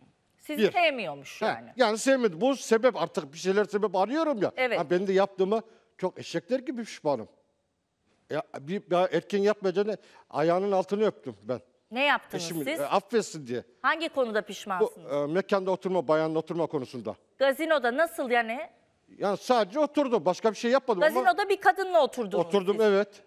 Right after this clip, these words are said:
Speaker 2: Oturdum,
Speaker 1: Yan
Speaker 2: yaptım.
Speaker 1: yana ne? Oturup yemek mi yediniz?
Speaker 2: Hayır, hayır. E, alkol aldım.
Speaker 1: Ne yaptınız?
Speaker 2: Alkol aldım.
Speaker 1: Birlikte alkol
Speaker 2: Hı hı.
Speaker 1: içtiniz bir
Speaker 2: Aynen,
Speaker 1: kadınla.
Speaker 2: aynen.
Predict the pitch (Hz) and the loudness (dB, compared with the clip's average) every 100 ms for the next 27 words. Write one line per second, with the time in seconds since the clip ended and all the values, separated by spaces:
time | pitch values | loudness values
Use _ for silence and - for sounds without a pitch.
0 | _ - 147 - 123 208 208 135 311 320 | _ -8 -4 -2 -2 -2 -2 2 4 4
1 | 294 320 349 403 294 160 151 320 370 453 | 0 0 0 0 -2 -8 -6 -4 -2 -2
2 | 330 349 480 440 359 226 214 185 165 247 | -2 -2 -2 0 0 0 -4 -8 -4 0
3 | 294 294 285 180 165 170 180 190 226 - | 2 2 2 -2 0 0 0 0 0 -2
4 | 285 226 147 113 110 _ _ _ _ _ | -2 0 0 0 -10 _ _ _ _ _
5 | _ 285 349 - 508 571 - - 190 247 | _ 0 0 -2 -8 -8 -6 -2 0 2
6 | 233 160 113 107 _ _ 339 370 320 302 | 2 0 -2 -10 _ _ -2 -2 -2 -2
7 | - - 415 - - 220 302 320 240 226 | 0 2 2 0 0 0 -2 -4 -4 -4
8 | 240 214 208 151 135 190 190 160 147 | -4 0 2 0 -2 2 2 2 -2